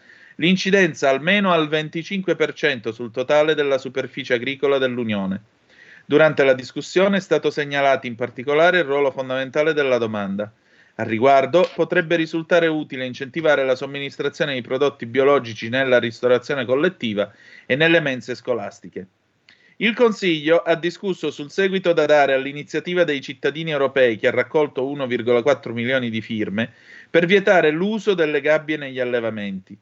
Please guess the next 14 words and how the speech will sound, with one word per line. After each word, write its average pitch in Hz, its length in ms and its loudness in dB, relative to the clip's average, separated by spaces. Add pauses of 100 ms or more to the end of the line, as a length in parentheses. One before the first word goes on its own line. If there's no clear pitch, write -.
(280)
Dai 104 160 -4
ministri 185 600 -2 (240)
è 147 120 2
arrivato 180 480 4
un 165 80 -6
ampio 160 280 -4
sostegno 143 480 -4
all'iniziativa, 139 720 -4
ma 127 140 -4
è - 20 -4
stata 165 320 2
chiesta 120 420 -2
alla 127 200 2
Commissione 120 760 -4